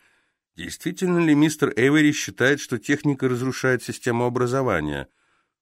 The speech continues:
Очень уж сильное заявление из-за нескольких отобранных телефонов.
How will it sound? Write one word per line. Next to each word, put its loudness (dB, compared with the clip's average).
Очень -2
уж 0
сильное 2
заявление 0
из-за -2
нескольких -8
отобранных -6
телефонов. -8